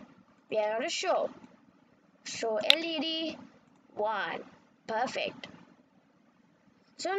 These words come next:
now we need to make more of this. Instead of dragging if then inside this else, we are gonna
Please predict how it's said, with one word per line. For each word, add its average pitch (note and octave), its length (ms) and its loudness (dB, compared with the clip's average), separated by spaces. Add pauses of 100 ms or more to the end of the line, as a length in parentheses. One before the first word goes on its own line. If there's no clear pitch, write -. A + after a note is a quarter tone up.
(120)
now A#3 200 2 (380)
we F#4+ 180 0
need G#4 200 0
to F#4+ 120 2
make G4 180 2
more C4 460 4
of G#3 140 0
this. - 400 -6
Instead B3+ 400 -2
of A#3 80 0
dragging A#3 560 2
if F#4 260 -4
then F#3+ 380 4
inside A3+ 500 0
this G#3 180 -4
else, A3 480 0 (460)
we - 80 0
are G4+ 80 4
gonna D#4+ 200 0